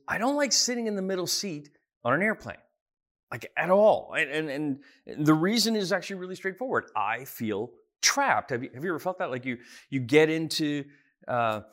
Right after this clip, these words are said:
the airplane and, and you see that, that there's somebody sitting by the window already, and, and you know that you're gonna sit down, and you're, you're doing your absolute best to make sure that your shoulders aren't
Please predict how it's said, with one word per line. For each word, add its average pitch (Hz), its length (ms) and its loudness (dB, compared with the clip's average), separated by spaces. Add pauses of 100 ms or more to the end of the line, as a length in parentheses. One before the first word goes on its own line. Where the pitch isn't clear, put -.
(120)
the 123 180 -2
airplane 139 680 2
and, 107 260 -6
and 113 220 -8
you 107 80 -6
see 147 800 -2
that, 113 340 -2
that 120 200 -8
there's 120 200 -8
somebody 139 360 0
sitting 135 380 -6
by 131 160 2
the 131 80 0
window 131 380 -4
already, 120 680 -4
and, 101 120 -6 (300)
and 104 120 -4
you 139 120 6
know 135 120 2
that 127 160 -2
you're 127 100 -8
gonna 127 140 -6
sit 117 240 -6
down, 117 360 0
and 107 120 -8
you're, 139 120 -4
you're 247 260 -6
doing 175 460 -2
your 139 260 -2
absolute 120 560 -6
best 117 320 -4
to 113 80 -8
make 107 180 -8
sure 98 200 -12
that 101 200 -16
your 98 120 -12
shoulders 95 500 -12
aren't 101 200 -12